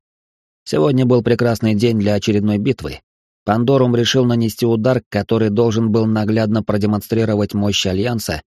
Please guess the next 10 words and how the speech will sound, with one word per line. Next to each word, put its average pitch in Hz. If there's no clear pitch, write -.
и 131
подорвать 135
боевой 123
дух 113
противников. 82
Выслушивая 95
брифинг 98
рейд-лидеров 101
в 92
Ганце, 98